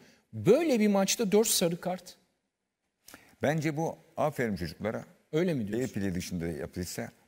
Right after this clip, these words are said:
Speaker 2: Ben devre arasındaki yorumumu tekrar söylüyorum. İlk yarıda sevgili izleyiciler,
Speaker 1: On iki.
Speaker 2: on iki faulü vardı
Speaker 1: Evet,
Speaker 2: Fenerbahçe'de.
Speaker 1: bakalım kaçla
Speaker 2: Rakibi
Speaker 1: bitti?
Speaker 2: dört veya beş. Atar mısın ilk yarıyı?
Speaker 1: İlk yarıyı ben buradan göremiyorum.
Speaker 2: Maçın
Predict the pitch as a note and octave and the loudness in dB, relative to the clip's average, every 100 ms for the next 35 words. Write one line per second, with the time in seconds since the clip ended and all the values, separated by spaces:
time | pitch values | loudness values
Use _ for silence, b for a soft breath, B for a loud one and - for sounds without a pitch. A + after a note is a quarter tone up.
0 | - B2 C#3+ C3 C3+ D3+ B2+ A2 G#2+ A#2 | -8 -4 -2 -2 -4 -6 -6 -4 -2 -2
1 | B2 A#2+ - C3 C#3+ C#3 - C3 C3+ B2+ | -2 -4 -4 -6 -6 -6 -6 -6 -6 -8
2 | b b b D3+ - C3 A2 G2+ - C3 | b b b -6 -2 -2 -2 -2 -4 -4
3 | C3 A#2+ F2+ F2 F2+ - D3 D#3 C#3+ - | -4 -6 -4 -6 -6 -2 0 0 -2 -6
4 | A#2+ B2 A#2+ A#2 F2+ D#2 E2+ E2+ E2 D3 | -6 -4 -2 -2 -2 -4 -6 -4 -4 -4
5 | C#3 G2 C3+ - C#3 A#2 C#3 D3 - - | -2 -2 -2 -2 -4 -4 -6 -10 -14 -12
6 | B2 C3+ - A#2+ C3+ A2+ F#2 - - _ | -4 -4 -2 -2 0 0 -4 -10 -16 _
7 | _ _ - - D#3+ C#3 F#2 E2+ F2+ F2+ | _ _ -6 -4 -2 -4 -4 -6 -6 -4
8 | E2+ G2 - _ _ _ _ _ - F3+ | -4 -6 -10 _ _ _ _ _ -2 -2
9 | - G#3 G3 G3+ F#3+ F#3+ F#3+ G3+ G3 G3 | 2 2 4 4 4 4 2 2 4 4
10 | G3 G#3+ G3 D#3+ | 4 4 4 2